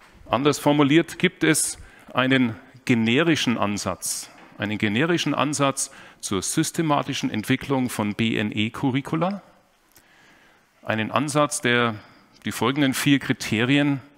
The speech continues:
erfüllt, nämlich erstens, er ist wissenschaftlich fundiert. Zweitens, er ist anwendbar für eine möglichst große Anzahl an Wissenschaften.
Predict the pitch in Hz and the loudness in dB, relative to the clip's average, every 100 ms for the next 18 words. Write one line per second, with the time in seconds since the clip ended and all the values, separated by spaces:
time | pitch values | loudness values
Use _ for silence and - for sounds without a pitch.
0 | _ - 113 - 143 180 131 123 120 113 | _ -6 -4 2 2 2 2 2 0 -2
1 | 135 - 156 - - - - - - - | -2 -2 -4 -4 -8 -20 -20 -20 -8 -4
2 | 123 - 127 135 151 139 - 139 120 - | -2 0 0 0 0 0 0 -2 -2 -2
3 | 101 107 151 - - - - _ _ _ | -4 -2 -4 -6 -14 -16 -20 _ _ _
4 | _ _ _ _ _ _ _ - - - | _ _ _ _ _ _ _ -14 -6 0
5 | 110 127 151 - - - - - - - | 0 0 -4 -4 -8 -20 -20 -20 -14 -4
6 | 107 - - 120 135 143 139 - 131 139 | -2 -2 0 0 2 2 0 2 4 4
7 | 139 123 110 104 113 127 127 - - - | 2 -2 0 2 2 2 0 -2 -10 -14
8 | _ _ _ _ _ 92 95 165 160 151 | _ _ _ _ _ -6 -2 -2 0 2
9 | 127 139 - 131 127 113 123 - 147 156 | 2 0 0 0 0 0 -2 0 0 -2
10 | 139 - 196 | -4 -6 -8